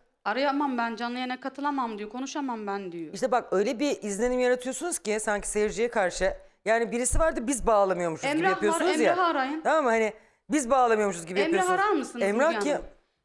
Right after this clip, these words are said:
Speaker 1: O size söyleyecek, onu
Speaker 2: E,
Speaker 1: arayın.
Speaker 2: Emrah kim söyle?
Speaker 1: Onun yeğeni. Tülay'ın
Speaker 2: Hayatım,
Speaker 1: yeğeni.
Speaker 2: onun mevzu bahis olan adam Tarkan dayak yedi.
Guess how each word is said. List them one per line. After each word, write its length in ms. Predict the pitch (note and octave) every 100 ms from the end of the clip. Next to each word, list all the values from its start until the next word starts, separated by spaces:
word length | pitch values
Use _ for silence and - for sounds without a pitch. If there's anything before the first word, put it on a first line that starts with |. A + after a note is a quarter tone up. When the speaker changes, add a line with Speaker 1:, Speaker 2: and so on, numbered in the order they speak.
| _ -
Speaker 1:
O 160 | F4
size 360 | F#4 D#4 B3 C#4
söyleyecek, 640 | C#4+ A#3+ A3 F#3+ G3+ -
onu 60 | D4
Speaker 2:
E, 40 |
Speaker 1:
arayın. 140 | E3 D#3
Speaker 2:
Emrah 300 | F3+ B3+ D4
kim 140 | A#3
söyle? 340 | - A3+ - -
Speaker 1:
Onun 180 | - E4+
yeğeni. 540 | D#4 C#4+ B3 G3+ F#3 - _ _ _ -
Tülay'ın 200 | B3+ C4+
Speaker 2:
Hayatım, 160 | D4 B3
Speaker 1:
yeğeni. 260 | A3+ G3 F3 _ -
Speaker 2:
onun 400 | G#3 C#4 C4+ - - - _ _ _ _
mevzu 560 | E3+ F#3 G#3+ G3 C#4 A3
bahis 280 | A#3+ B3 B3
olan 300 | G#3 G3+ A#3+
adam 260 | C4+ D4+
Tarkan 440 | D4+ D#4 D4+ D4 A3
dayak 300 | F3+ D#3+ D#3+
yedi. 280 | C#3+ C3